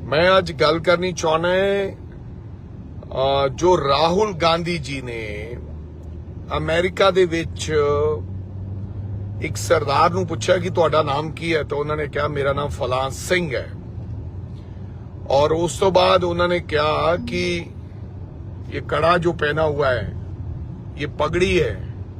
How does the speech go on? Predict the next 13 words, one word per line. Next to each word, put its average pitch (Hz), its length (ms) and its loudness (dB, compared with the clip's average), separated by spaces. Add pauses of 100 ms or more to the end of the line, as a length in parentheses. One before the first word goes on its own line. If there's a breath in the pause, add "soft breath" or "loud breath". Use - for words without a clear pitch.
(160)
ਕੱਲ 143 160 0
ਕੋ 165 180 0
ਹੋ 147 200 0
ਸਕਤਾ 175 360 2
ਹੈ 202 40 8
ਇਹ 185 240 4
ਵੀ 180 140 -2
ਕਿਸੇ 170 340 -4
ਸੇ 180 180 0
ਪੂਛ 160 340 -6
ਕੇ 165 120 -2
ਪਹਿਨਨੀ 131 380 -4
ਪੜੇ।" 104 280 -6